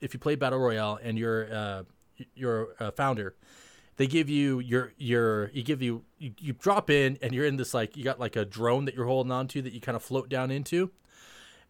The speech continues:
and you get a founder's drone. So people would see it, they're like, "Okay, you paid for the game, we know who you are." Now, if you get first place, so if you win, now I've come, the closest I've come is number, is in the top ten. But if you win,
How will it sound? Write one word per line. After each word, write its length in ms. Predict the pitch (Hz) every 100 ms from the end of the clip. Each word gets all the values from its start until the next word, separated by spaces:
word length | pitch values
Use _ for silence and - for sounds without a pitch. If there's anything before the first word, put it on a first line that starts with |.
| _
and 580 | 143 139 127 123 120 - _ _ _ _ _ _ -
you 140 | 156
get 140 | 143 139
a 40 |
founder's 520 | - 135 131 117 107
drone. 460 | 113 120 107 95 95
So 280 | - 113 107 104
people 220 | 131 120
would 100 | 117
see 180 | - 120
it, 60 | 113
they're 100 | 107
like, 140 | 104
"Okay, 260 | 127 123 107
you 140 | 113
paid 260 | 120 113 104
for 100 | 107
the 80 | 101
game, 220 | 101 101
we 80 | 104
know 160 | 104
who 80 | 101
you 220 | 98 104
are." 220 | 95 90 - - - - _ _ _ _ -
Now, 260 | 135 139
if 240 | 147 170 -
you 140 | 135
get 400 | 110 175 165 -
first 340 | - 170 170 -
place, 280 | 175 113
so 100 | -
if 100 | 117
you 140 | 180 220
win, 420 | 185 220 107 95 -
now 120 | 113 110
I've 160 | 156
come, 280 | - 202 165
the 100 | 131
closest 400 | - 208 - -
I've 180 | 151 147
come 220 | - 127
is 180 | 104 -
number, 200 | 127 113
is 240 | 127 117
in 120 | 117 110
the 60 |
top 240 | 104 110 -
ten. 260 | 104 85 - _ _ _ _ _ _ - - - - - -
But 180 | 131 120
if 160 | 123
you 120 | 123 110
win, 500 | 123 226 127 110